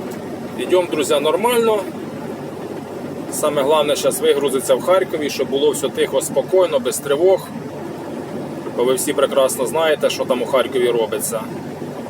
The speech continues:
Так, от ми вже в'їхали в Валки, якраз перед Валками почався опять качество асфальта. Бачите самі на відео. От.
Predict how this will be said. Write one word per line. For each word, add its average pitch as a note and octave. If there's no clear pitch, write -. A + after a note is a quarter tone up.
Так, E3
от F#3
ми F3
вже D#3
в'їхали D#3+
в D3+
Валки, F#3
якраз D3+
перед C#3+
Валками C3
почався C#3
опять B2
качество B2+
асфальта. A#2+
Бачите C3
самі B2
на C#3
відео. G#3+
От. F#3